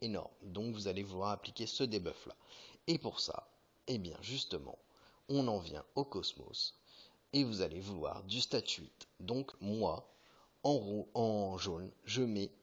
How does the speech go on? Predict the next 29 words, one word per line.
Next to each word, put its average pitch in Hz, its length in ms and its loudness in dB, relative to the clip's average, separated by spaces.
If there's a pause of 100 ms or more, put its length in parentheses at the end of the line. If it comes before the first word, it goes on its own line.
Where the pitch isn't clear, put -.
(180)
des 104 200 0
C 131 180 0
I 98 120 2
A. - 80 -2 (440)
En 107 120 4
rouge, 131 280 2
normalement, 107 480 4
je 104 140 -2
mets 104 220 2
pas 95 160 2
ça. - 260 -2
Normalement, 87 680 -2
euh, - 1200 -16 (500)
on 92 140 -8
va, 82 120 -2 (120)
on 98 100 0
va 90 80 2
faire 92 220 -4
l'exemple 92 440 -2
avec, 82 300 -2
euh, 76 120 -6
pas 85 140 -4
C'est - 180 -4
vrai 85 180 0
Cosmos, 117 480 -4
mais 85 80 -6
c'est - 180 -6
pas 76 160 -2
grave. 110 340 2